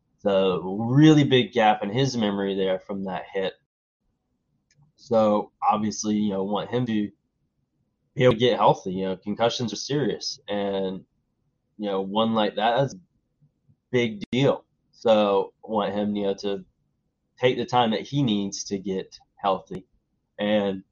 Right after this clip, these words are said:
I'm sure there are also other guys, you know, that had some injuries that maybe not as significant as any of these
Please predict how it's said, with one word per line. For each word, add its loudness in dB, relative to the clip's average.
I'm 0
sure 2
there 4
are 4
also 2
other -2
guys, 0
you -8
know, 0
that 0
had -2
some -2
injuries 0
that -2
maybe -2
not -2
as -4
significant -4
as -4
any 2
of -4
these -2